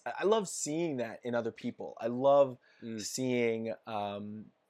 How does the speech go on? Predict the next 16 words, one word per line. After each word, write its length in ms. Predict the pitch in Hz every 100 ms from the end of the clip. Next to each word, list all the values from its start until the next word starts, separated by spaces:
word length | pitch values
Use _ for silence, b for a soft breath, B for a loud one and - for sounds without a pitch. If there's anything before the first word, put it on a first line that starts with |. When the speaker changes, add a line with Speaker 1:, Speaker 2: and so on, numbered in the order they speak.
| _ -
Speaker 1:
Justin 580 | 90 120 117 - 113 110
grow. 320 | 117 120 110
I 100 | 113
love 220 | 123 127
seeing 340 | 123 147 120 110
Maddie, 500 | 110 120 127 120 123 b b b
uh, 200 | 123 113
grow. 280 | 117 123 117
Me 160 | 135
and 80 | 143
Speaker 2:
Yeah. 40 | 135
Speaker 1:
Maddie, 440 | 127 127 123 123 98 - - -
you 200 | 123 123
know, 140 | 123 117
at 100 | 110
one, 240 | 127 143